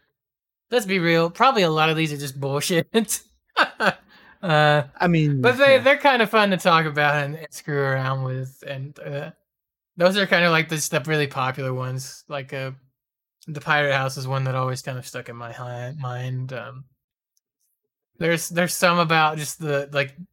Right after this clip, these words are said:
Speaker 1: there's some asylums and sh-, and shit like that here, uh, that if you're standing on a balcony and look down, you can see a ghostly apparition of a lady. Oh, oh, here's the Kennesaw battlefield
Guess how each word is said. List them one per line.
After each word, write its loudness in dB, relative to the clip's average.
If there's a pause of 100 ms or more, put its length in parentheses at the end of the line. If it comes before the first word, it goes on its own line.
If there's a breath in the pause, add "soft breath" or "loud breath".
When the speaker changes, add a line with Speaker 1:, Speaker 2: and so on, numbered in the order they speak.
(160)
Speaker 1:
there's -8
some -4
asylums 0
and -6
sh-, -12
and -8
shit -8
like -6
that -10
here, -8 (680)
uh, -6
that -8
if -12
you're -10
standing -6
on -6
a -6
balcony -4
and -6
look -10
down, 0
you -4
can -14
see -10
a -10
ghostly -12
apparition -12
of -12
a -12
lady. -12 (1040)
Oh, -2
oh, 0
here's -6
the -8
Kennesaw -8 (540)
battlefield -10